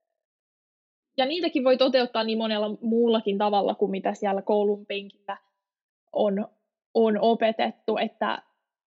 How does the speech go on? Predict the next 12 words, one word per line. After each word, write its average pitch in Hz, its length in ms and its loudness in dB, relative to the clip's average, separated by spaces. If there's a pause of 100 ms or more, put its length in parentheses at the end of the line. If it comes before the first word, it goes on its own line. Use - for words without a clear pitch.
(1040)
että 240 200 -2
sitä 277 260 2
pitää 262 260 2
alleviivata 233 560 2
ehkä - 180 -8
enemmän 233 380 -4
noissa 208 240 -6
ravitsemussuosituksissa, 208 1160 -4
että 208 180 -8
ne 214 120 -2
on 208 180 -2
vaan 208 320 -2